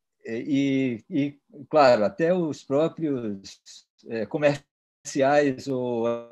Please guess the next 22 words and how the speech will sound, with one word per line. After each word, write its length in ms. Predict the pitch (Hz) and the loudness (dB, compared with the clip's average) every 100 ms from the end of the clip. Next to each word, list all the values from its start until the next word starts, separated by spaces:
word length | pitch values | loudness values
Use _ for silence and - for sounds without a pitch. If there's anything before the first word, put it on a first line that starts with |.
| 127 127 _ | -8 -8 _
antecipações, 1800 | 123 135 135 _ _ _ - 131 - 135 120 107 - 135 147 139 117 - - _ _ _ _ | -8 -6 -8 _ _ _ -8 -6 -6 0 0 0 -4 -2 -2 -4 -6 -8 -18 _ _ _ _
é, 160 | 123 113 | -6 0
da, 260 | 120 110 95 | 4 4 0
dos 320 | - 120 - | -8 -14 -2
próximos 380 | 139 127 123 - | 0 0 -6 -4
capítulos 580 | 123 - 147 151 139 | -4 -4 -8 -6 -10
também 220 | - 120 123 | -8 -6 -6
já 120 | 117 | -6
foram 240 | - 113 | -6 -8
feitos, 560 | - 127 143 147 - _ _ _ _ _ - | -6 -6 -6 -10 -20 _ _ _ _ _ -6
e 380 | 127 120 113 - | -2 -2 -4 -6
eu, 340 | 127 123 101 _ _ | -4 -4 -6 _ _
é, 140 | 113 107 _ | -10 -10 _
tenho 160 | 127 117 | -8 -6
certeza 400 | 123 104 127 120 | -8 -6 -8 -8
que 100 | - | -8
foi 220 | 123 107 | -8 -6
uma, 360 | 113 107 95 - _ _ | -6 -8 -10 -16 _ _
uma 140 | - 123 | -4 -4
excelente 380 | - 135 131 147 | -2 -2 -2 0
abertura 560 | 139 123 - 135 120 | 0 -2 -4 -6 -4
desse, 580 | 110 117 - 113 101 | -4 -6 -8 -8 -8